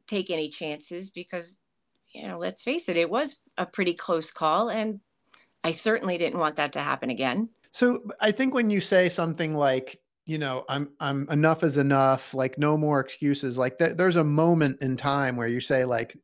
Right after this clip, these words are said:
Speaker 2: you know, "I'm, I'm living life this way, and I'm not gonna do this anymore. I'm gonna move to this new way." Like, it sounds like you,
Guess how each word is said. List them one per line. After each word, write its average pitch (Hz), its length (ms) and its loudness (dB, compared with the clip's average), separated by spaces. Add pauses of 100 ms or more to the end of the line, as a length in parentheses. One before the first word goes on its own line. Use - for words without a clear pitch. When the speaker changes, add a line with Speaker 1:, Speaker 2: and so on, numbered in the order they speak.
Speaker 2:
you 139 80 -2
know, 131 280 0
"I'm, 139 240 0
I'm 151 160 2
living 165 280 4
life 143 260 0
this 143 220 -2
way, 123 380 0
and 123 100 -8
I'm 127 60 -4
not 131 180 -2
gonna 131 160 -2
do 131 220 -2
this 120 200 -2
anymore. 117 420 -6
I'm 117 100 -6
gonna 123 180 0
move 127 380 0
to 120 340 0 (380)
this 127 260 -2
new 131 300 2
way." 117 460 0 (320)
Like, 147 200 -2
it 143 160 0
sounds 180 440 2
like 143 340 0 (340)
you, 143 300 4